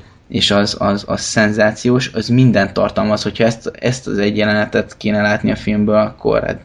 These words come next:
gyakorlatilag ez, ez ilyen instant legjobb film kategória.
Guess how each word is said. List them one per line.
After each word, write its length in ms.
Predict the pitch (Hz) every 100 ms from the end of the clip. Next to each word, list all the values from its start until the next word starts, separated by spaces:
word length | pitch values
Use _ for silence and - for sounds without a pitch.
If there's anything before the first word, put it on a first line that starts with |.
| -
gyakorlatilag 720 | - - - - - 113 -
ez, 300 | - - -
ez 140 | 110 -
ilyen 220 | 107 101
instant 680 | - - - 104 104 - - - -
legjobb 300 | - 104 104
film 260 | - 104 101
kategória. 760 | 104 101 110 104 117 117 131